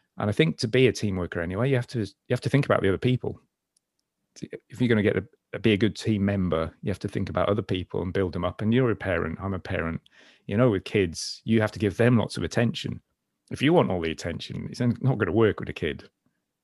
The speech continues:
They're too young. They want the attention. As we get older, we learn, "Oh, it's not about me, it's about them." And you give attention. And really, that's probably the most precious commodity, isn't it? Kids will do anything to get attention. They'll be naughty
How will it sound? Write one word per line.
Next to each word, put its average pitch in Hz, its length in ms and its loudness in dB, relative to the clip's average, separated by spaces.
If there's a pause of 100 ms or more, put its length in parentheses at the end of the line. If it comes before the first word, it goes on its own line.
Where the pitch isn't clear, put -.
(140)
They're 113 100 0
too 110 200 -4
young. 82 400 -2 (200)
They 113 100 4
want 117 180 4
the 82 80 -4
attention. - 440 -8
As 117 140 0
we 113 80 0
get 98 140 0
older, 95 300 2
we 85 100 -4
learn, 90 280 -2
"Oh, 131 140 0
it's - 100 -10
not - 120 -8
about 90 240 -6
me, 85 140 -6
it's - 140 -10
about - 260 -6
them." 85 260 -2 (400)
And 95 100 -2
you 95 60 0
give 92 240 0
attention. 90 760 -4
And 101 120 -4
really, 101 180 0
that's - 140 -2
probably 120 300 0
the - 100 -6
most 98 240 0
precious - 400 -4 (160)
commodity, 90 480 -2
isn't 85 180 -4
it? - 120 -6 (300)
Kids 123 200 2
will 113 80 4
do 101 200 -2
anything 113 380 0
to 82 60 -6
get - 120 0
attention. - 460 -6
They'll 92 160 -4
be 87 140 -4
naughty 101 580 -2